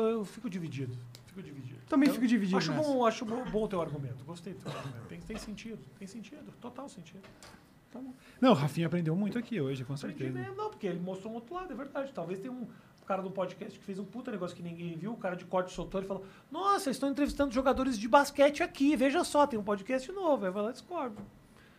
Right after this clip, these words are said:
Speaker 1: Realmente, não, tá, não tinha pensado nisso.
Speaker 3: Podcast de basquete, né? Tem essa
Speaker 2: É uma boa,
Speaker 3: oportunidade aí.
Speaker 2: é uma boa.
Speaker 1: Inclusive, hein?
Speaker 3: Fazer
Speaker 1: Tem
Speaker 3: aqui no
Speaker 1: aqui.
Speaker 3: Flow.
Speaker 1: Flow Podca-,
Speaker 3: Não, mas
Speaker 1: Pod-,
Speaker 3: sem,
Speaker 1: Podcast.
Speaker 2: Ah, vai que a gente lança um. A gente
Speaker 3: Pode
Speaker 2: tá,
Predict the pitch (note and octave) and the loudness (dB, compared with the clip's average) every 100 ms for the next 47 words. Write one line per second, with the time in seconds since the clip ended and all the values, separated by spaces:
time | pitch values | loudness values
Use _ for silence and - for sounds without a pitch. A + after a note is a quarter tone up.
0 | - - - - A#3 A#3 F#3 D3+ D3 E3+ | -20 -8 -6 -4 -6 -8 -10 -12 -8 -6
1 | D#3 F3 F#3+ G#3 A3 A3 F#3+ F3 D#3 D#3 | -6 -6 -6 -6 -6 -8 -6 -2 0 0
2 | D3 D3 D#3+ F#3+ F3+ F3+ E3 F3 D#3 C#3+ | -2 -2 -2 -2 0 0 0 2 2 0
3 | D#3 F3 F3 F#3 D4+ G3 F3 C3+ C#3+ F3 | 4 8 10 12 12 12 10 6 6 6
4 | G#3 C#4 F3+ D3+ B2+ C#3+ F#3 - - - | 8 6 4 2 0 -2 -4 -8 -6 2
5 | F3+ E3+ F3 E3 F#3+ F3+ D3+ - E3+ F3+ | 2 4 2 4 2 0 -4 -2 4 6
6 | F3+ E3+ - A#3+ G#3+ F3+ G#3+ B3+ F3 D#3+ | 8 6 6 6 8 10 8 8 4 2
7 | D#3 D3 D3+ C3+ - - - - - F3+ | 2 0 -2 -4 -6 -18 -20 -16 0 4
8 | D3 G#3+ A#3 G#3+ - G3 F3 F#3+ E3 E3 | 8 10 10 8 8 6 6 6 6 6
9 | E3+ E3 | 6 4